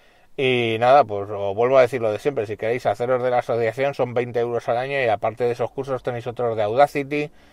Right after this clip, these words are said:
y bueno, pues al final estaréis fomentando el asociacionismo,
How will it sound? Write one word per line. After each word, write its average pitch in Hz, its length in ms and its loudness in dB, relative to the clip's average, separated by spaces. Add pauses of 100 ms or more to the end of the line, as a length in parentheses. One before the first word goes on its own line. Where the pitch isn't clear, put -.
(380)
y 123 80 -4
bueno, 117 260 0
pues 117 180 -4
al 107 120 -2
final 113 320 0
estaréis 120 840 0 (580)
fomentando 131 680 4
el 123 60 4
asociacionismo, 120 1500 0